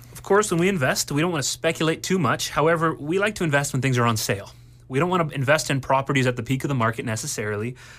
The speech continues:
Um, but one of the biggest things that's happened in the last six months is the stock market's pulled back about twenty percent from its peak.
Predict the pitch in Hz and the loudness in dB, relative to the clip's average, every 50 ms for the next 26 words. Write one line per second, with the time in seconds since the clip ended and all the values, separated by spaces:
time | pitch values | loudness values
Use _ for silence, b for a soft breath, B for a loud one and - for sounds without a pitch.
0 | B B - 120 120 123 123 123 131 127 135 139 127 139 143 156 175 190 196 180 | B B 0 2 2 4 4 2 0 0 0 -2 -2 -4 -2 0 0 0 0 0
1 | 160 135 160 170 175 170 - - 156 143 143 - - 139 135 - 139 127 127 127 | 0 -2 -2 0 0 -2 -4 -4 -6 -6 -4 -2 0 0 0 2 2 2 2 4
2 | 127 127 123 - - 131 - - 143 151 151 143 - 127 107 120 123 117 - 123 | 2 2 0 -2 -2 -4 -4 -2 0 0 2 0 0 -2 -2 -2 -2 0 -2 -2
3 | 113 - - 147 147 147 - 120 104 98 - - - - 139 127 120 117 120 123 | -2 0 0 0 0 2 0 -2 -2 -2 -6 -10 -8 -6 -6 -4 -2 -2 -2 -2
4 | 123 131 120 120 120 - - - 143 139 135 - 131 127 - 123 120 - - 113 | -2 -2 -2 -2 -2 -6 -8 -6 -6 -6 -6 -8 -8 -6 -6 -6 -8 -8 -12 -14
5 | 110 - - - 139 120 - - - | -14 -14 -14 -16 -16 -16 -16 -18 -20